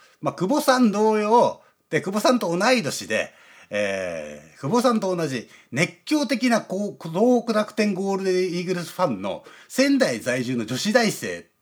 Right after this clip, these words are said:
のわしお志保っていう、わしはイーグルスのわしね。えー、わしお志保っていう架空の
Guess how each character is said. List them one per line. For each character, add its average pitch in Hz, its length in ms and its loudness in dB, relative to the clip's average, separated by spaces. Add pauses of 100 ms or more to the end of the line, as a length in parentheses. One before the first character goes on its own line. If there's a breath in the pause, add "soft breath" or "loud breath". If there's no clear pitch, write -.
(200)
の 107 280 -2
わ 123 100 0
し 294 200 2
お 320 100 2
志 269 120 0
保 214 160 0
っ - 120 -8 (100)
て 113 80 -8
い 98 240 -8
う、 - 60 -20 (200 soft breath)
わ 147 120 -2
し 226 100 -2
は 185 140 4
イ 233 180 4
ー 156 40 0
グ 127 80 -6
ル 90 60 -10
ス 85 100 -12
の 82 80 -10
わ 82 80 -12
し 127 120 -10
ね。 190 120 -6 (440 loud breath)
え 98 760 0
ー、 - 20 -6
わ 139 80 0
し 285 160 0
お 302 100 2
志 294 120 -2
保 208 120 -2
っ - 80 -6
て 104 100 -10
い - 20 -8
う - 40 -10
架 - 200 -8
空 302 240 2
の 285 160 4